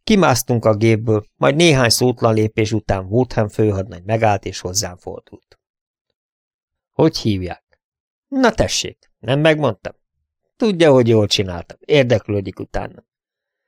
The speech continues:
„Harriot vagyok, uram”, válaszoltam büszkén. Néhány másodpercig méregetett.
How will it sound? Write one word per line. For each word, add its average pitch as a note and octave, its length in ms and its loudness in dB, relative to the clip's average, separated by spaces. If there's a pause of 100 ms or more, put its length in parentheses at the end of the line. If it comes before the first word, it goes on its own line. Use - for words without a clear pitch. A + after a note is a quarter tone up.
(340)
„Harriot D3+ 520 4
vagyok, B2 320 4
uram”, A#2 360 2 (240)
válaszoltam F2+ 800 -6
büszkén. - 480 -16 (720)
Néhány E3+ 360 4
másodpercig A2+ 720 0
méregetett. F#2+ 840 -4